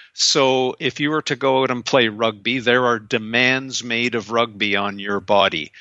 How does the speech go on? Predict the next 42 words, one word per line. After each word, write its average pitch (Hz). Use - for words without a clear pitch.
Do 127
you 120
have 113
the 117
capacity 98
to 104
meet 180
them? -
If -
your 120
job 107
is 110
to 117
sit -
in 110
front 117
of 110
a 117
computer 139
to 120
do 104
your 101
work, 110
uh, 101
you 117
must 110
understand 123
those 110
specific -
demands 95
and 110
then 120
make 127
sure 113
your 113
body 101
has 104
the 98
capacity 107
to 107
meet 120
them. 76